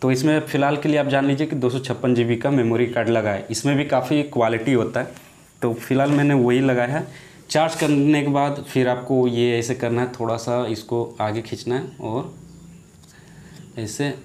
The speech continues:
lock कर देना है, ठीक है, ये हो गया। अब on करने के लिए आपको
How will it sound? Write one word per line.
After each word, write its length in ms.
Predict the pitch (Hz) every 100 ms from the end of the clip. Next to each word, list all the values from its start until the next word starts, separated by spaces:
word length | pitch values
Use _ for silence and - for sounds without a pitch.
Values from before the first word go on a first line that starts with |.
| -
lock 340 | 135 120 - -
कर 120 | 101
देना 280 | 104 101 104
है, 320 | 101 - -
ठीक 180 | 139 135
है, 120 | 139
ये 120 | 117
हो 180 | 117 110
गया। 240 | 107 110 107 - - - - -
अब 320 | 139 135 135
on 300 | 143 156 165
करने 280 | 165 156 156
के 120 | 160
लिए 240 | 147 151 156
आपको 560 | 131 127 143 143 143